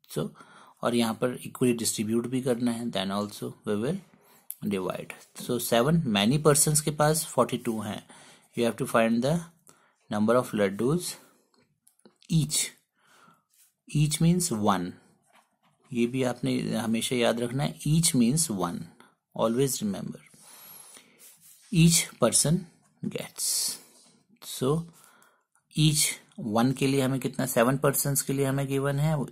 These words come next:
each वन के लिए निकालना है। Many to one we will divide। Forty-two divided by seven। सेवन का टेबल फ़ोर्टी टू तक,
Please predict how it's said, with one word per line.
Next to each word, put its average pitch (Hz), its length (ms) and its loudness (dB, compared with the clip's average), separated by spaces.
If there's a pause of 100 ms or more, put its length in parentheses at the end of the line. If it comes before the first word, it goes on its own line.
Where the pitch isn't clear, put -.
each 113 280 -4
वन 104 260 2
के 104 120 -4
लिए 98 140 0
निकालना 90 460 -8
है। 90 60 -6
Many 104 420 -2
to 110 160 -2
one 147 200 4 (140)
we 95 160 -4
will 127 160 -4 (160)
divide। - 380 -12 (800)
Forty-two 107 360 -2
divided 98 480 0
by 117 160 0 (240)
seven। - 240 -10 (1160)
सेवन 107 300 -2
का 123 120 0
टेबल 117 340 -2
फ़ोर्टी 110 260 0
टू 110 220 -8
तक, 123 180 -8